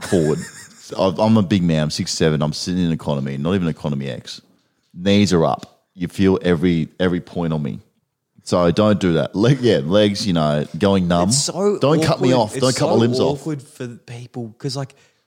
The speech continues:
Speaker 2: the decision of putting your seat back on a plane, I don't even take that lightly when it's international.
Speaker 1: Don't do it. Like, if you,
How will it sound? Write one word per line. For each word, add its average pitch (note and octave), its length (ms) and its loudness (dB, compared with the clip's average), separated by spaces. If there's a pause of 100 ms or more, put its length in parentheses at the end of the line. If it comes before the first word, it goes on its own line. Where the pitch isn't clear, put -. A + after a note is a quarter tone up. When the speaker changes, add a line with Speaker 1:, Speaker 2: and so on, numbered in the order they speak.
(140)
Speaker 2:
the D3+ 100 -6
decision D#3+ 400 -2
of G3 100 -6
putting D3+ 220 -2
your C3 60 -4
seat A#2+ 240 -6
back A2 200 -4
on A2 60 -6
a G2+ 60 -6
plane, G2 500 -8 (220)
I B2+ 200 2
don't F3 200 -2
even F3 180 -8
take - 440 -10
that - 300 -10
lightly G2+ 540 -4
when F#2+ 560 -6
it's - 160 -10
international. F#2+ 720 -10 (880)
Speaker 1:
Don't C#3 260 -2
do G2 200 2
it. - 60 -2
Like, F#2 180 -2
if G2+ 80 -8
you, G2 140 -8